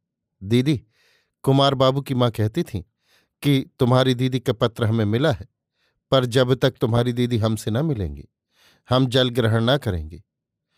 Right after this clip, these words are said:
और मुझे ये बात किसी दूसरे से कहने को मना किया है।"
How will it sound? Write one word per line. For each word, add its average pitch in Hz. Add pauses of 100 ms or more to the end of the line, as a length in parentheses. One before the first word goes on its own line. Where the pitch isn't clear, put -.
(320)
और 127
मुझे 123
ये 117
बात 113
किसी 120
दूसरे 117
से 104
कहने 101
को 104
मना 107
किया 117
है।" -